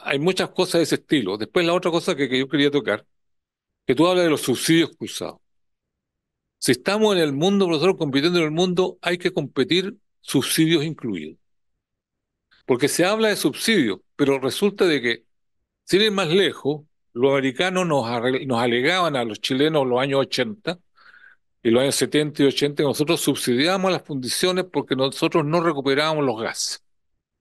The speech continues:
Y las, y la, y la, y las minas subsidiaban las fundiciones. Oye, pero si tú estás compitiendo globalmente, los subsidios son y son. Tienes que competir y considerarlos que así son.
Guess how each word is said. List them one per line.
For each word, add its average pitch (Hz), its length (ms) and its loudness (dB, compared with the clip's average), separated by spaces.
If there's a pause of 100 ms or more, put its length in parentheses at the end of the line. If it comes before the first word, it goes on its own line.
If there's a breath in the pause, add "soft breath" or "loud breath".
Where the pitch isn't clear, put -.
(720)
Y 143 80 2
las, 131 220 0 (240)
y 135 160 0
la, 131 260 2
y 131 120 -2
la, 127 260 0
y 135 120 -2
las 123 200 0
minas 202 460 0
subsidiaban 165 580 2
las 156 100 0
fundiciones. 104 520 -6 (1600)
Oye, 180 260 2
pero 117 180 -4
si 107 140 -2
tú - 160 -2
estás 185 220 -2
compitiendo 160 520 -2
globalmente, 160 600 0
los - 140 0
subsidios 196 500 0
son - 580 -2
y 160 120 0
son. 359 460 0 (960)
Tienes 196 240 2
que 202 140 -4
competir 180 640 0
y 151 140 0
considerarlos 165 760 0
que 160 120 -2
así 202 200 -2
son. 165 380 -2